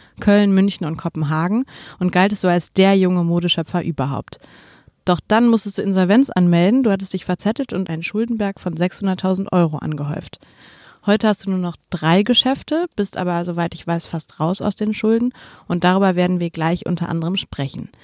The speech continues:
Denn in diesem Podcast geht es immer um die Themen Arbeit, Glück und Geld. Sag, was bedeutet für dich Glück am Arbeitsplatz? Nichts zu tun zu haben, wenn der Arbeitstag schnell vorübergeht, oder genau das zu tun, was du wirklich tun willst, auch wenn es dich gelegentlich überfordert?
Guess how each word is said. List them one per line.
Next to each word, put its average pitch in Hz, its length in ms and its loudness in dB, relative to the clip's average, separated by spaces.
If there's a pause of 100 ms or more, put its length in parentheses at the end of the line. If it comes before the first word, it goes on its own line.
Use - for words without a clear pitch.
(300)
Denn 165 80 0
in 165 80 0
diesem 220 240 2
Podcast - 560 -4
geht 170 120 -2
es 165 120 -4
immer 196 220 0
um 180 100 -2
die 175 100 -2
Themen 170 460 -6
Arbeit, 160 480 -2
Glück 147 260 -2
und 185 220 -2
Geld. - 320 -6 (240)
Sag, 175 260 2
was 202 160 2
bedeutet 214 360 2
für 214 120 2
dich 196 240 -2
Glück 208 300 4
am 180 140 2
Arbeitsplatz? - 840 -2 (100)
Nichts 208 300 2
zu 233 100 0
tun 262 220 6
zu 240 140 4
haben, 254 340 4 (120)
wenn 180 180 4
der 175 120 2
Arbeitstag 180 500 2
schnell 175 220 4
vorübergeht, 226 640 2 (320)
oder 208 260 4
genau 190 300 2
das 180 240 2
zu 220 100 4
tun, 220 200 6
was 202 120 4
du 196 200 6
wirklich 226 280 4
tun 180 300 6
willst, 190 300 2
auch 175 180 2
wenn 185 140 2
es 190 100 -2
dich - 180 -4
gelegentlich 190 480 -2
überfordert? - 640 -4